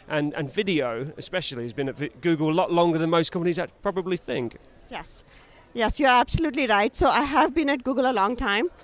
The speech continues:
Speaker 2: I've been at Google for fourteen years, <laughs> and I'm quite proud of it. And when I started fourteen years ago, actually I started in the Google Ads business, and I was working with teams in New York and London. And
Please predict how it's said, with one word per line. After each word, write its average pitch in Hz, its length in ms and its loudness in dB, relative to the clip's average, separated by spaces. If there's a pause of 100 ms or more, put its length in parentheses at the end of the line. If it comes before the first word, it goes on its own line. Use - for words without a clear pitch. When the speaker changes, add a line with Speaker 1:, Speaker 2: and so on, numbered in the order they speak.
(180)
Speaker 2:
I've 220 160 0
been 269 140 0
at 247 160 0
Google 262 220 0
for 247 120 -2
fourteen 240 500 -2
years, 190 540 -2 (140)
<laughs> - 140 -12
and - 140 -2
I'm 494 220 0
quite 269 340 0
proud 254 320 4
of 285 140 0
it. 247 300 -2 (340)
And 277 180 0
when 269 140 -2
I 311 100 -2
started 359 420 -2
fourteen 269 380 -2
years 233 240 -2
ago, 190 380 -2
actually 226 320 -2
I 226 60 2
started 226 360 2
in 240 120 2
the 247 80 0
Google 208 280 -2
Ads 180 280 -2
business, - 520 -10 (320)
and 220 120 0
I 226 40 4
was 233 160 -2
working 254 280 -2
with 277 160 -6
teams 226 420 -2
in 226 140 -2
New 196 100 0
York 185 440 -4 (120)
and 185 320 -4
London. 170 500 -6 (400)
And 285 140 0